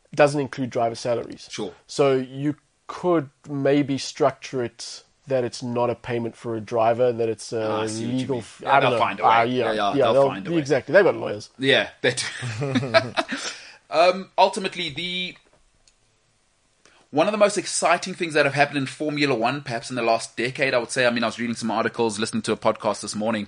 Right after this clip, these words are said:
Speaker 1: Yeah.
Speaker 2: Uh, R-, Russell to Mercedes now lo-, double, th-, that loads,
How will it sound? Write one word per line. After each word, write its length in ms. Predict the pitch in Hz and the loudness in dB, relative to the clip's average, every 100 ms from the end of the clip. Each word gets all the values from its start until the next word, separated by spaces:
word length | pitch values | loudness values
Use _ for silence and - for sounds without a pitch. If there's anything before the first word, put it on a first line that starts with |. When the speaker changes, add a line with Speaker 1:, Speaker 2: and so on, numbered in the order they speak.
| - | -4
Speaker 1:
Yeah. 220 | 139 120 - - | 4 4 2 -2
Speaker 2:
Uh, 380 | 107 107 110 110 - - _ _ _ _ _ _ _ - - | 6 8 8 6 0 -20 _ _ _ _ _ _ _ -12 -2
R-, 140 | 151 | 0
Russell 320 | 156 151 175 196 | 4 4 4 -2
to 120 | 208 | 0
Mercedes 680 | 170 - 175 170 143 127 139 | -2 -2 -4 -4 -6 -8 -2
now 460 | 139 143 139 131 - | 2 4 2 0 -4
lo-, 300 | 135 131 139 | 2 4 4
double, 320 | 139 143 151 | 6 6 4
th-, 220 | 131 131 | 0 2
that 180 | 143 151 | 4 6
loads, 540 | 131 151 147 123 - | 8 8 8 2 -4